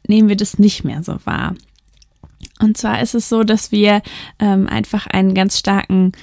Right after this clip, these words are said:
ja, Filter haben, der uns hilft, überhaupt in unserer Umwelt klarzukommen. Das heißt, wir nehmen plötzlich nicht mehr alles wahr, was um uns rum ist, sondern nur noch die relevanten Dinge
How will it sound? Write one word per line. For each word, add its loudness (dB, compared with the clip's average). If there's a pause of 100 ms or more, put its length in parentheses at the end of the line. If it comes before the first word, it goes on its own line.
(260)
ja, 0
Filter 0
haben, 0 (380)
der 2
uns 0
hilft, 2
überhaupt 0
in 2
unserer -2
Umwelt -2 (340)
klarzukommen. -2 (840)
Das -4
heißt, 0
wir 4
nehmen 6
plötzlich -2
nicht 2
mehr 0
alles -2
wahr, 0
was -4
um 0
uns -4
rum 4
ist, 0
sondern 2
nur 4
noch -2 (300)
die -2
relevanten 0
Dinge -4